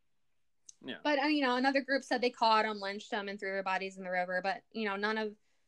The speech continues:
Speaker 2: none of that was true. Nobody collected the money. It sounds like they were just running around torturing random people.
Speaker 1: It does kinda sound like that. They really wanted to know what was going on, and I don't blame 'em, but
Speaker 2: I don't blame
Speaker 1: damn.
Speaker 2: 'em either, but people get so freaking fired up and just go crazy. Like, it's like a herd mentality. Like,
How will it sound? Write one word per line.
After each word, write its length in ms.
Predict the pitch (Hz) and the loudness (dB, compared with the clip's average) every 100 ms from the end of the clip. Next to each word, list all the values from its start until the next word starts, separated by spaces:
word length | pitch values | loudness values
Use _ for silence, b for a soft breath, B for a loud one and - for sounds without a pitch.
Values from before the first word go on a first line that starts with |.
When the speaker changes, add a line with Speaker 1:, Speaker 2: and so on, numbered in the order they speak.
| _ | _
Speaker 2:
none 140 | 254 277 | 0 4
of 80 | |
that 180 | 247 226 | 4 4
was 160 | 208 - | 0 -4
true. 460 | - 220 208 208 | 2 4 4 2
Nobody 240 | 214 226 240 | 0 2 2
collected 340 | - 220 220 | 2 2 0
the 60 | 208 | -2
money. 640 | 202 190 196 190 190 190 185 _ _ _ _ - | -2 -2 -4 -6 -4 -6 -8 _ _ _ _ -2
It 120 | 220 | 8
sounds 260 | 254 359 | 10 10
like 140 | 277 - | 10 10
they 100 | 240 | 8
were 100 | 233 | 8
just 160 | 220 202 | 4 2
running 240 | 208 226 | 4 4
around 320 | 226 220 220 214 | 4 2 2 0
torturing 460 | 233 233 240 226 202 | 0 0 0 -2 0
random 400 | 214 240 220 196 | 0 2 0 -4
people. 600 | - 311 - 156 165 165 _ _ _ _ _ _ _ _ _ _ - | -4 -4 -2 -2 -2 -4 _ _ _ _ _ _ _ _ _ _ -2
Speaker 1:
It 180 | 170 160 | 0 4
does 220 | 175 - | 4 4
kinda 260 | 170 170 | -2 -2
sound 260 | - 147 160 | -2 -2 0
like 200 | 156 117 | -2 0
that. 220 | 110 110 | 0 2
They 100 | 131 | 2
really 240 | 135 156 165 | 2 2 2
wanted 260 | 160 151 | 0 -2
to 60 | 135 | -2
know 160 | 135 135 | 0 0
what 160 | 123 | -4
was 100 | 123 | -4
going 280 | 135 139 139 | 0 2 2
on, 200 | 160 180 | 2 2
and 100 | 123 | 2
I 60 | 135 | 2
don't 160 | 139 | 2
blame 300 | 131 165 190 | 2 2 0
'em, 140 | 143 127 | -2 -2
but 120 | 98 | 0
Speaker 2:
I 60 | - | 4
don't 140 | 415 | 6
blame 120 | 302 294 | 8 6
Speaker 1:
damn. 80 | |
Speaker 2:
'em 60 | 262 | 4
either, 320 | 285 370 440 | 2 4 6
but 140 | 269 - | 6 4
people 220 | 302 294 | 2 2
get 140 | 269 | 0
so 220 | - 285 269 | 2 2 2
freaking 580 | - - 302 349 254 | 0 6 6 6 2
fired 520 | - 226 220 311 294 - | 4 6 8 8 6 6
up 440 | 175 294 285 - - | 6 6 6 4 0
and 200 | 220 220 | -6 -6
just 180 | 226 - | -4 -2
go 140 | 208 | -2
crazy. 760 | - - 175 185 339 311 202 180 | -2 -4 2 4 4 2 0 0
Like, 120 | 196 | 4
it's 200 | - 262 | 6 6
like 100 | 277 | 6
a 80 | 208 | 4
herd 320 | - 220 233 | 6 6 6
mentality. 800 | 247 220 208 180 233 247 147 139 | 4 2 2 2 4 0 -2 -6
Like, 280 | 139 190 - | -2 -4 -4